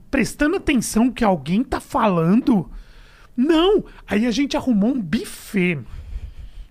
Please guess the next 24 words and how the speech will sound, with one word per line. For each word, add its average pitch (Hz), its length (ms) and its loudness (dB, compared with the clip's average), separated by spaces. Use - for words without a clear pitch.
Era 185 160 4
um 208 100 2
buffet 190 840 0
fe-, - 380 -4
que 247 160 -4
ficava 262 240 0
fechado, 240 580 0
só 277 240 0
abria 240 540 0
pra 247 180 -4
fazer 220 320 -2
festas. 247 800 -2
E 233 140 2
aí 254 80 2
ele 262 80 -4
falou, 254 420 -4
"Quarta-feira 208 1200 -4
é 220 120 2
o 185 40 2
único 233 380 0
dia 175 240 -4
que - 120 -10
eu 208 80 -4
posso." - 340 -18